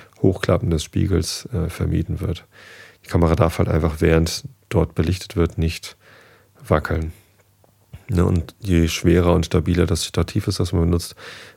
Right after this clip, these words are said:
äh, umso besser. Und das, meins ist halt überhaupt nicht stabil, deswegen habe ich, äh, früher halt, äh, früher, äh, bisher immer, ähm, noch so Wackelspuren mit, mit drauf gehabt auf den Sternbildern, die ich hatte.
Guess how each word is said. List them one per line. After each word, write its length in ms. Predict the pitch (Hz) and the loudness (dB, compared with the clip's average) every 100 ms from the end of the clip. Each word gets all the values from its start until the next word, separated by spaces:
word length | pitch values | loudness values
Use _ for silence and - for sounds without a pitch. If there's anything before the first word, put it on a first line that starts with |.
| - | -4
äh, 60 | |
umso 300 | - 85 82 | -2 0 0
besser. 320 | 76 80 87 85 - | 0 -2 -4 -10 -6
Und 180 | 82 82 | -4 -2
das, 200 | 82 - - 104 98 | -4 -6 -12 -12 -8
meins 280 | 85 85 90 | 0 0 2
ist 140 | 80 | 0
halt 120 | 85 | 0
überhaupt 300 | 82 82 90 | 0 0 0
nicht 100 | 104 | -2
stabil, 460 | - 95 92 87 87 | 0 0 2 2 2
deswegen 480 | 95 - 85 85 80 - - - - _ | -2 -4 -2 0 -2 -6 -14 -20 -20 _
habe 220 | 87 87 | -2 0
ich, 260 | 80 - - | -2 -6 -12
äh, 400 | - 78 76 76 | -2 0 2 0
früher 400 | 76 - 90 85 | -2 -2 2 2
halt, 400 | 82 80 - - - | 2 0 -4 -14 -10
äh, 80 | 78 | -10
früher, 420 | - - 87 90 90 | -8 0 2 2 -2
äh, 100 | - | -6
bisher 480 | - 82 - 85 107 - - - - _ - | -2 -2 2 2 0 -4 -16 -18 -20 _ 0
immer, 560 | 90 85 82 82 82 82 _ _ _ _ _ _ - | 4 6 6 6 4 0 _ _ _ _ _ _ -6
ähm, 480 | 80 76 76 78 76 _ _ _ | -2 0 0 -2 -4 _ _ _
noch 120 | - 78 | -4 0
so 180 | 82 | 2
Wackelspuren 680 | 78 - 82 - - 76 73 | 0 0 0 -2 -2 -2 0
mit, 300 | 76 73 - | -4 -6 -8
mit 240 | - 87 95 | -8 -8 -6
drauf 220 | 76 - | -8 -6
gehabt 260 | 80 78 | -8 -6
auf 140 | 82 78 | -6 -6
den 160 | - | -6
Sternbildern, 540 | 90 - 85 80 80 82 | -8 -6 -4 -4 -4 -6
die 60 | |
ich 140 | 98 - | -8 -8
hatte. 240 | 90 101 | -6 -6